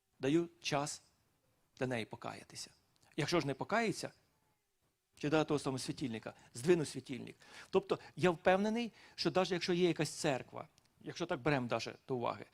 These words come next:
чи якась людина в церкві, і вона осквернена, вона там вже відступила від Бога,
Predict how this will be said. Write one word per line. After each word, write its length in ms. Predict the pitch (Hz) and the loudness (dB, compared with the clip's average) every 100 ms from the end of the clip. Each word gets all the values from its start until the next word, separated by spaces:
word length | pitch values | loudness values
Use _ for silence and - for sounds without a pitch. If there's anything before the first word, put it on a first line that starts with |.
| - | -14
чи 120 | - | -2
якась 300 | 143 170 165 | 0 2 0
людина 280 | 196 180 160 | 2 2 2
в 40 | 135 | 0
церкві, 460 | 156 117 - 120 - - | -2 -4 -4 -12 -12 -6
і 80 | 165 | -2
вона 220 | 156 185 | 2 2
осквернена, 760 | - - - 165 180 165 127 104 | 2 -2 0 0 0 0 -2 -2
вона 260 | 135 151 | 0 0
там 120 | - 160 | 0 0
вже 220 | 170 165 - 151 | 0 0 -2 -2
відступила 520 | 156 - - 180 180 | -2 -4 -4 -2 0
від 160 | 170 | -2
Бога, 400 | 131 123 120 123 | -2 -4 -2 -4